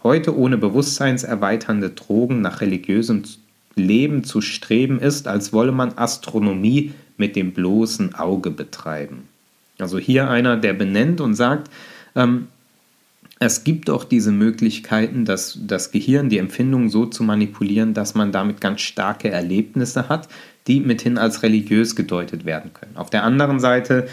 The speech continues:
auch aus den siebzigern, ein Zitat von Graf Dürkheim, der sagt,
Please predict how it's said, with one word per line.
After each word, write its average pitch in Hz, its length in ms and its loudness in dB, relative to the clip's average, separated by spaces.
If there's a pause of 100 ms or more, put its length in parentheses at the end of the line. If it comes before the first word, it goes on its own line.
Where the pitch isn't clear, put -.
(280)
auch - 200 0
aus 113 180 -2
den 95 140 -2
siebzigern, 113 540 2
ein 107 160 0
Zitat 104 500 0
von 98 240 -4
Graf 95 540 -4
Dürkheim, 110 640 2
der 98 160 2
sagt, 95 420 0